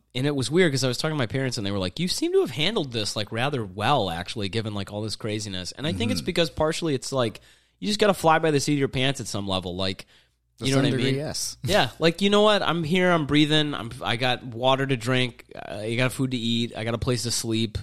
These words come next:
Speaker 1: Like,
Speaker 2: Mm-hmm.
Speaker 1: I'm pr-, I'm pretty much okay.
Speaker 2: Yeah. Like, you're, you're good if you have those things. And, and sometimes I think a lot of us don't realize how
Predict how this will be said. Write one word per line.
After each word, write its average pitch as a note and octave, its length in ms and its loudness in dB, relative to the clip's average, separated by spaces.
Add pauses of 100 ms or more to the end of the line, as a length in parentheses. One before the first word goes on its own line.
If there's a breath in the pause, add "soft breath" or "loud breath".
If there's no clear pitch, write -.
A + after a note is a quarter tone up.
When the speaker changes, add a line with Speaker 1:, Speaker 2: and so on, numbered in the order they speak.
(220)
Speaker 1:
Like, A2+ 180 -2
Speaker 2:
Mm-hmm. B2 100 0
Speaker 1:
I'm C#3 280 -4
pr-, D#3+ 140 2
I'm C#3 140 0
pretty D3+ 200 -2
much C3+ 180 0
okay. F#2+ 420 -2
Speaker 2:
Yeah. A#2+ 260 -2
Like, E2+ 360 -8
you're, G2+ 220 -6
you're F#2+ 240 -8
good E2 480 -6 (180)
if - 160 -10
you E2 80 -4
have D#2+ 260 -4
those D2+ 220 -6
things. F#2+ 300 -4
And, C3 180 -4
and C#3 120 -2
sometimes C#3 520 0
I G2+ 160 -4
think G2 520 -6
a F#2+ 100 -6
lot G2 320 -2
of F#2 80 -6
us F2 260 -6
don't F2+ 460 -6
realize F#2 500 -2
how E2+ 520 -4